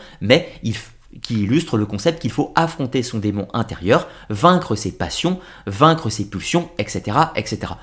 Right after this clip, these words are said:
Ce que l'on pourrait comparer avec le ça dans la philosophie, euh, dans la psychologie analytique de Carl Gustav Jung. Sekhmet, à mon sens, illustre le même problème,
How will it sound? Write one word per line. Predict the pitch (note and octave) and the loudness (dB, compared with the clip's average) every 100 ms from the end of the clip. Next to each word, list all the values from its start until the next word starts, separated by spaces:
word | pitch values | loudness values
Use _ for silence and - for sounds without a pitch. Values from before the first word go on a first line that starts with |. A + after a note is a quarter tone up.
| - - | -18 -14
Ce | - | 0
que | A#2+ | 0
l'on | G#2+ | 2
pourrait | G#2 C3 | -2 -2
comparer | A#2+ F#2 C3 - - | -4 -2 0 0 -2
avec | G#2 B2 F2 | -2 -2 -2
le | E2+ | -8
ça | - - D3 - - - | 0 4 4 2 -16 -10
dans | - | -4
la | F#2+ | -2
philosophie, | - B2+ G#2 G2 - D#3+ - | 0 0 0 -2 -2 -2 -4
euh, | F#2 - - - | -12 -12 -12 -10
dans | A2+ | -6
la | F#2+ | -6
psychologie | F2 B2+ B2 G2 A2+ D#3+ - | -4 -4 -2 -2 -2 -4 -6
analytique | G2+ G2+ G2+ D#3+ - - | -6 -4 -2 -4 -4 -8
de | G#2+ | -6
Carl | G#2 C3 A#2+ | -2 0 0
Gustav | A2+ G#2 F2+ | -2 -4 -4
Jung. | F2 D2+ - _ - - - - - | -6 -8 -12 _ -20 -20 -20 -20 -2
Sekhmet, | - F3 A3+ A3+ D3 | 0 2 2 2 0
à | |
mon | C3 D3 | 0 0
sens, | G3 E3 | -2 0
illustre | D#3 D#3+ - | 0 -2 -2
le | G#2 | 0
même | D#3+ D#3+ | 0 0
problème, | F2+ G#2 D#3+ | -4 0 0